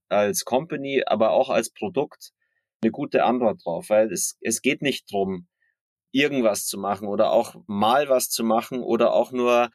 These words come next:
für den Sommer einen Waschbrettbauch zu haben. Das, es geht um eine grundlegende Verhaltensänderung. Und viele, die den Freeletics Lifestyle für dich, für sich entdeckt haben, die haben den ja nicht wieder abgelegt. Also sie haben ihn vielleicht nicht in aller umfassenden Härte immer und immer weiter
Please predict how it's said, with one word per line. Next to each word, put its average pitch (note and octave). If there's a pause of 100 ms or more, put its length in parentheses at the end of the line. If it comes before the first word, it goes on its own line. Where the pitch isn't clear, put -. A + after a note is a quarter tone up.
für -
den A2
Sommer B2
einen A2+
Waschbrettbauch G#2+
zu -
haben. F2+
Das, -
es G2+
geht B2+ (120)
um B2
eine A#2
grundlegende A#2+
Verhaltensänderung. F3 (260)
Und A2+
viele, D#3
die B2+
den A#2
Freeletics A#2+
Lifestyle A#2+
für A2+
dich, A#2
für B2
sich B2+
entdeckt A#2
haben, C3 (440)
die G#2
haben A#2+
den B2
ja A2
nicht A2+
wieder G#2
abgelegt. F2
Also G2
sie B2+
haben D3
ihn C#3
vielleicht A#2
nicht A#2
in G#2+ (160)
aller B2
umfassenden C3
Härte A2+
immer B2
und A2
immer A2
weiter C#3